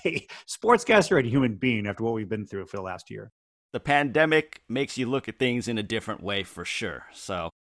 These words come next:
Speaker 2: again, I am joined today on the Everything U S C podcast by Chuck Garfien of N B C Sports Chicago. If you enjoy listening to this podcast, you can find it on all of your favorite podcast directories. Subscribe and rate it on iTunes, Spotify,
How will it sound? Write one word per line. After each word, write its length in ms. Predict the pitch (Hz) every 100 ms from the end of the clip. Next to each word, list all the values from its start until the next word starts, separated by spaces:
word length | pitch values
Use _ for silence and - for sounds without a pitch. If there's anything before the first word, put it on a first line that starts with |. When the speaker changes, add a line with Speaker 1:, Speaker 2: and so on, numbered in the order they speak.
| _ -
Speaker 2:
again, 420 | 135 131 165 160
I 220 | 156 160
am 260 | 156 147 139
joined 520 | 95 147 147 147 147 -
today 360 | - 113 135 135
on 140 | 131
the 120 | 127
Everything 360 | 127 123 123 123
U 260 | 113 123 120
S 160 | 120
C 180 | - 117
podcast 880 | - 113 117 107 123 117 120 120 -
by 240 | - 113 117
Chuck 360 | - 139 131 -
Garfien 640 | 95 127 143 - 151 156 143
of 200 | 110 -
N 160 | 143 139
B 220 | 110 101
C 340 | - 113 101
Sports 540 | - - 120 113 - - -
Chicago. 960 | 214 - - 170 160 151 160 156 151 - - -
If 180 | 151 -
you 80 | 143
enjoy 320 | 127 123 131
listening 380 | 123 131 117 113
to 80 | 113
this 160 | 113
podcast, 800 | - 110 110 98 113 110 113 -
you 80 | 101
can 140 | 101
find 260 | 98 110 107
it 100 | 104
on 140 | 107 -
all 240 | 135 147 -
of 140 | 113 98
your 160 | 101
favorite 460 | - 107 98 78 -
podcast 580 | 107 98 87 101 73 -
directories. 640 | 87 107 - 113 135 143
Subscribe 520 | - - - 104 107
and 160 | 98 95
rate 200 | 117 107
it 160 | 95 -
on 240 | 92 98 -
iTunes, 560 | 113 123 - 107 87
Spotify, 960 | 78 - - 98 101 95 - 73 73 58